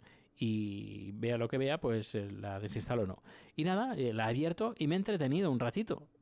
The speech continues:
Y había, he visto cosas muy interesantes. Y he dicho, "No, no la puedo borrar". No sé, eh, yo creo que nos falta tiempo para poder asimilar toda la información que nos llegan de todos los li-, de todos los sitios.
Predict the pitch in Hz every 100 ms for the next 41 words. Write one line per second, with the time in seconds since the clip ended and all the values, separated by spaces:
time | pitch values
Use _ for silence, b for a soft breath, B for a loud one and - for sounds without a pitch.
0 | - 131 123 117 120 127 139 123 131 147
1 | 151 - 156 160 135 110 180 196 - -
2 | B B B B B _ - 120 113 104
3 | 107 - 104 117 147 110 104 131 139 113
4 | 202 - - _ - B B B B B
5 | 120 101 90 - - 127 113 107 104 104
6 | 107 127 - 123 131 127 131 - - 131
7 | 131 113 95 - - - 117 113 107 101
8 | 117 113 131 135 131 127 135 139 143 143
9 | 127 135 120 - 135 165 B B B -
10 | 131 110 117 139 131 113 113 120 135 117
11 | 117 131 - 110 104 107 117 139 113 139
12 | 135 107